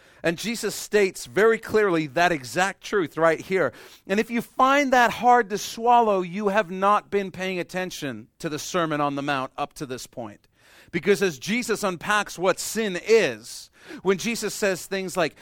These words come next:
"Hey, you've heard it said, 'Do not murder,' but I say to you, he who is angry at his brother, who calls another person an idiot,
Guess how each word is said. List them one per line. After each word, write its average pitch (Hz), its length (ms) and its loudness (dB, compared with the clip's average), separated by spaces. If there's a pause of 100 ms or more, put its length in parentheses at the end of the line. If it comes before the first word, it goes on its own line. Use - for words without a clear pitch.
(200)
"Hey, 202 240 2
you've 143 200 -2
heard 190 160 -2
it - 80 -8
said, 151 240 -4
'Do 180 120 -6
not 160 160 -2
murder,' 160 320 -2
but 135 140 -2
I 135 60 0
say 175 260 -4
to 151 60 -2
you, 151 240 -4
he 160 240 -8
who 151 160 -4
is 131 160 -6
angry 160 380 -2
at 135 80 -2
his 120 120 -10
brother, 123 380 -4
who 151 100 -4
calls 175 320 2
another 151 240 -4
person 156 400 -8
an 143 160 -8
idiot, 156 440 -2